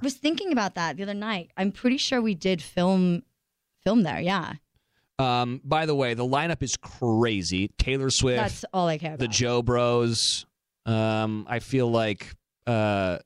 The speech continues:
Speaker 2: Halsey, is Halsey on it?
Speaker 1: Oh, I love
Speaker 2: I mean, the,
Speaker 1: her.
Speaker 2: the lineup is just ridiculous, and you can watch, uh, Wango Tango on June seventh at eight o'clock on Freeform. We're gonna be doing our show live from there, so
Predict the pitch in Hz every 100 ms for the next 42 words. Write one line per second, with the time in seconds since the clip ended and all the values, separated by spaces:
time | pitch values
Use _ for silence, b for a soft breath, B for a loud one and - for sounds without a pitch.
0 | _ _ - - 113 123 143 143 147 180
1 | 175 196 196 202 196 247 180 165 165 170
2 | 175 214 220 220 226 262 233 170 160 131
3 | 131 135 120 135 - 120 110 156 147 151
4 | 156 147 139 139 - - 135 123 120 123
5 | 123 120 123 117 110 107 117 135 131 -
6 | 123 120 123 123 123 110 120 110 - B
7 | B - 113 110 - - 120 113 - 117
8 | 110 107 123 143 127 117 117 110 - 117
9 | 104 101 98 104 98 98 - 104 95